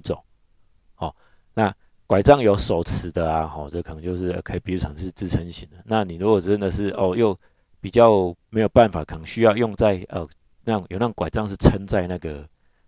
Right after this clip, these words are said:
那个我们那个胳肢窝这里的，有没有？好，那种拐杖。那甚至如果还真不行，你这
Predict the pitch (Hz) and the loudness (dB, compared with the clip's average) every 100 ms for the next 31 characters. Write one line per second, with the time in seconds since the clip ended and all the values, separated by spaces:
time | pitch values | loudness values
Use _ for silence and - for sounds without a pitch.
0 | _ - 87 78 82 95 87 76 78 82 | _ -8 -6 -4 -4 -2 -4 -4 -10 -4
1 | 92 87 85 82 87 71 76 71 76 73 | -4 -2 -2 -2 -4 -8 -12 -14 -12 -14
2 | - _ - 78 90 87 80 - 73 73 | -20 _ -12 -6 -6 -6 -10 -10 -10 -6
3 | 87 71 _ _ _ _ - 147 165 156 | -8 -8 _ _ _ _ -2 2 6 6
4 | 156 139 110 117 131 123 90 78 85 92 | 10 8 8 4 4 4 2 -4 -4 0
5 | 117 | 0